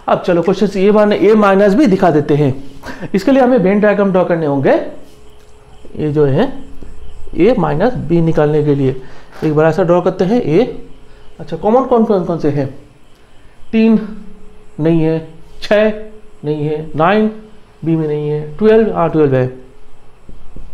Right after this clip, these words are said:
फिफ्टीन नहीं है, एटीन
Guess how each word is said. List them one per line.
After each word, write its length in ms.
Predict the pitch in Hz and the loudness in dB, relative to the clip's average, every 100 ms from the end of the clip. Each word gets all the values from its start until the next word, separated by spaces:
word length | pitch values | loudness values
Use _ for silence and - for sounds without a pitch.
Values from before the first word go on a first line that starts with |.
| - - - - - - - - - - | -8 -8 -8 -8 -8 -10 -10 -12 -6 0
फिफ्टीन 460 | 220 220 226 220 - - 147 | 0 4 4 2 -2 -10 -6
नहीं 160 | 143 | -4
है, 140 | 143 147 147 - | -2 -4 -6 -2
एटीन 480 | 190 190 233 220 | 0 2 2 2